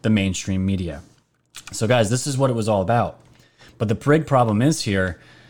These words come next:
we all knew the Iran deal with that Obama setup was completely ridiculous. He s-, this is the deal talking about the, uh, the pallets full of cash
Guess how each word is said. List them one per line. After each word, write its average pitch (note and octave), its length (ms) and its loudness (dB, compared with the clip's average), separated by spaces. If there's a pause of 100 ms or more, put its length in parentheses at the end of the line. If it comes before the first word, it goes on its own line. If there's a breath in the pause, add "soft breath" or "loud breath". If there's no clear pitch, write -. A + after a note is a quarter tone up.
(680 loud breath)
we B2+ 120 6
all D#3+ 160 6
knew C#3 260 6
the A#2 120 4
Iran G#2+ 380 4
deal G#2+ 180 2
with G#2 100 2
that G2+ 160 0
Obama A2 340 2
setup G2 300 -2
was F#2 140 -6
completely G#2 500 -4
ridiculous. F#2+ 640 -2
He G#2+ 60 -4
s-, - 140 -6
this A2+ 280 -4
is A2+ 140 -4
the G#2 80 -4
deal A2+ 220 0
talking G#2 340 0
about G2 240 -2
the, F#2 160 -6
uh, F2 160 -4
the E2+ 100 -8
pallets A#2+ 380 -2
full A2+ 180 -2
of F2+ 120 -4
cash C3+ 540 -2